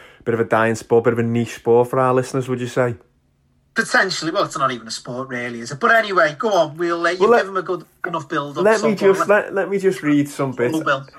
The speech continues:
Speaker 1: I mean, well, for starters, it might be the greatest Wikipedia page, uh, there is, and, and that's saying something. I don't know how many entries
Speaker 2: Old.
Speaker 1: Wikipedia has. He's got a whole section u-, under alcohol consumption. <laughs>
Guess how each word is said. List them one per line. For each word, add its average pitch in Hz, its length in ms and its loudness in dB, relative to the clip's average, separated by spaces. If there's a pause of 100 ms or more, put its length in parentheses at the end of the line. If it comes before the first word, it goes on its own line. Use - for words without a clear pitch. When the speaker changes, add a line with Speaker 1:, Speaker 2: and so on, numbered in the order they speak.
(100)
Speaker 1:
I 139 80 0
mean, 151 180 2
well, 151 160 4
for 143 140 -8
starters, 165 540 0
it 131 220 0
might 139 220 0
be 143 80 0
the 139 80 0
greatest 120 380 -2
Wikipedia 107 720 -2 (160)
page, 104 600 -4
uh, 92 220 -4
there 101 160 -4
is, 95 240 -4
and, 98 140 -4
and 101 140 -4
that's 104 160 -8
saying 95 300 -4
something. 98 280 -8
I - 20 -8
don't 95 120 -4
know 92 80 -4
how 95 120 -4
many 95 220 -4
entries 95 340 -6
Speaker 2:
Old. 156 220 -4
Speaker 1:
Wikipedia 101 760 -4
has. 98 140 -4 (320)
He's 135 240 -2
got 151 140 4
a 156 40 2
whole 139 380 2
section 135 640 -2 (100)
u-, 107 140 0
under 107 220 0
alcohol 110 640 2
consumption. 113 720 -4 (340)
<laughs> 143 60 -6